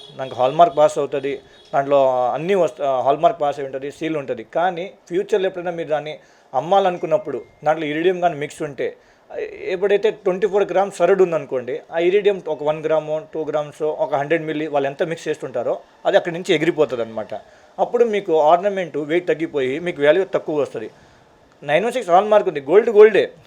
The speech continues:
కానీ ఆ డిఫరెన్సెస్ ఎక్కడ ఉంటుందంటే ఆ ఇరీడియం ఎగిరిపోతుంది అనమాట. ఇంకొక మెయిన్ విషయం ఏమంటే చాలామంది నైన్ వన్ సిక్స్ హాల్మార్క్ వస్తువు తీసుకుంటారనమాట. వాళ్ళే ఈ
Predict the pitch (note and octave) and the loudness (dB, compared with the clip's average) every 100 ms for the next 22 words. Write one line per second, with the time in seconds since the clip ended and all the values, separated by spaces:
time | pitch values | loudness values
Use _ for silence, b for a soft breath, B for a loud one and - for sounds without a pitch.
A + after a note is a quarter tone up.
0 | - E3 F3+ F3 G3 - _ - E3 E3 | -6 0 0 0 -8 -14 _ -4 0 2
1 | E3 D#3 E3 G3 G#3+ G#3 G3+ G3+ D#3 D3+ | 0 -2 -4 -4 -2 -2 -4 -4 -8 -6
2 | C#3 C3+ B2 A3+ - b - D3 D#3+ F3 | -6 -4 -4 -4 -6 b -4 0 0 0
3 | A3+ D3 B2 A#2 G#2+ G#2 G#2 G#2 G2+ - | -2 -2 -6 -6 -8 -8 -12 -12 -14 -14
4 | _ _ b b b b - F#3 G#3 G3 | _ _ b b b b -10 2 2 4
5 | F3 G3 F#3+ E3+ D#3+ D3+ D3 C3+ - C#3+ | 0 -2 -2 -6 -8 -6 -8 -8 -8 -10
6 | E3 - D3 E3 E3+ F3 D3+ E3+ - b | -10 -4 -2 0 -2 -6 -8 -10 -12 b
7 | b b C#3+ C#3+ F3+ G3 F3+ F3 - F3+ | b b -4 -2 -2 -8 -8 -10 -10 -2
8 | D#3 D3 C#3 - - - D#3+ E3 E3 C#3+ | 0 0 0 -2 -6 2 2 4 0 0
9 | D3 C#3 E3 C#3 - E3 E3+ D3 C3 A#2 | -8 -6 -6 -6 -6 -8 -8 -4 -4 -4
10 | A2+ A2 G#2 - b b b D#3+ F#3 F#3+ | -10 -10 -10 -12 b b b 2 4 4
11 | G3 G3 - - E3 E3+ E3+ | 2 0 -6 -8 -4 -2 -4